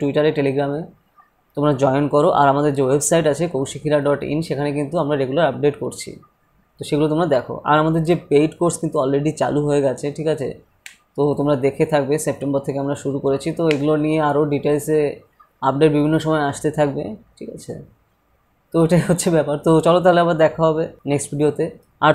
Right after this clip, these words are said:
তোমরা আমাকে অনেকে জানিয়েছিলে Instagram-এ বিভিন্ন প্রফেশন রিলেটেড ভিডিও করতে, তো সেগুলো নিয়ে আমরা ভিডিও আস্তে আস্তে আসবে। তা already আমরা অনেক দিন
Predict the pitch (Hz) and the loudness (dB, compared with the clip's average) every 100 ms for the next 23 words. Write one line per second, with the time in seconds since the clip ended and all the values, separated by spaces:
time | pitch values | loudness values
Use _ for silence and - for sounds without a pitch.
0 | 156 151 165 160 151 165 156 156 165 151 | 2 2 4 4 4 2 2 2 2 2
1 | 151 147 160 160 151 156 147 151 160 143 | 2 0 2 2 0 0 2 2 0 0
2 | 143 151 147 135 139 147 160 156 147 147 | 0 0 0 -2 -2 -2 -2 0 2 0
3 | 147 147 131 135 147 143 139 156 156 143 | 0 -4 -2 0 0 0 -2 -2 -2 -4
4 | 147 143 151 156 147 147 139 135 143 131 | -2 -2 0 0 0 0 0 -2 -2 -2
5 | 147 143 - 131 127 143 165 - - - | -4 -6 -4 -6 -4 -4 -6 -12 -20 -12
6 | - 160 151 147 156 180 180 165 165 | 2 6 8 6 6 6 6 2 4